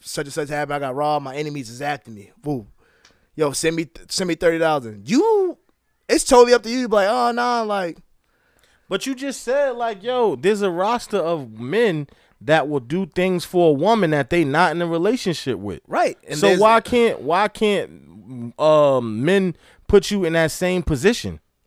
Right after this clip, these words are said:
Speaker 1: Exactly. And that's it. And, and, and like I said, like, for men, it's solely, like, for men, it's always, like,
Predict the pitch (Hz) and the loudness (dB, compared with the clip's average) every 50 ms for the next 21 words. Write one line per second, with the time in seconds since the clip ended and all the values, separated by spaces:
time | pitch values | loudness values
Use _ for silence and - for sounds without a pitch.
0 | _ _ - 151 156 160 196 226 233 202 165 131 120 - _ _ _ _ - 160 | _ _ -10 -8 -6 -2 -2 -2 -2 -4 -6 -12 -12 -14 _ _ _ _ -6 0
1 | 190 202 208 - 208 175 _ _ 127 147 156 156 147 127 156 156 156 - 117 131 | 0 0 0 0 -4 -10 _ _ -6 -4 -4 -4 -6 -6 -6 -6 -6 -6 -10 -18
2 | 147 147 143 151 151 147 147 147 143 135 - - 127 151 156 156 156 147 160 190 | -16 -12 -8 -6 -4 -4 -4 -4 -6 -8 -12 -12 -6 -4 -2 -2 -2 -4 -2 0
3 | 185 165 123 - 135 143 143 139 117 - - 151 143 147 170 196 208 190 165 151 | 2 2 0 0 -2 -4 -4 -6 -6 -6 -6 -4 -4 -2 -2 -2 -2 -2 -4 -6
4 | - _ _ _ _ _ _ _ _ _ _ _ _ - 180 190 - - - 202 | -14 _ _ _ _ _ _ _ _ _ _ _ _ -2 -2 0 0 0 2 2
5 | 190 180 180 175 165 160 135 - - - 131 156 156 156 147 - 151 151 170 180 | 2 2 2 0 -2 -2 -4 -8 -20 -12 -4 -2 -2 -2 -2 -4 -8 -6 -6 -6
6 | 175 156 147 135 147 156 160 160 160 156 151 139 - _ - 143 143 | -4 -4 -6 -4 -2 -2 -2 0 0 -2 -4 -6 -8 _ -10 -8 -4